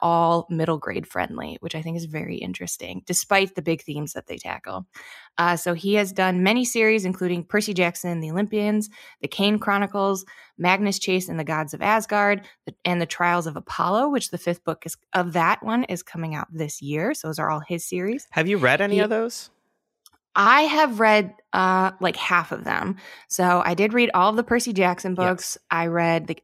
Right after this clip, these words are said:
Speaker 1: all the Kane Chronicles, which is, uh, about Egyptian mythology, which
Speaker 2: Mm-hmm.
Speaker 1: I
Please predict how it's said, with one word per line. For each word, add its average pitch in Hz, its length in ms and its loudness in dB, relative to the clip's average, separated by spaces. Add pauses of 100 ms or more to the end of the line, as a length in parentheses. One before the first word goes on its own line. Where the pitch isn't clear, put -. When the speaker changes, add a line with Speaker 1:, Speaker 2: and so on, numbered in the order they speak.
(100)
Speaker 1:
all 180 400 2
the 175 120 -6
Kane 185 280 0
Chronicles, 196 560 0
which 175 180 -2
is, 165 360 -2 (340)
uh, 160 400 0 (460)
about 165 340 0
Egyptian 170 480 -2
mythology, 220 560 0
which 196 220 -2
Speaker 2:
Mm-hmm. 131 120 -8
Speaker 1:
I 147 360 -6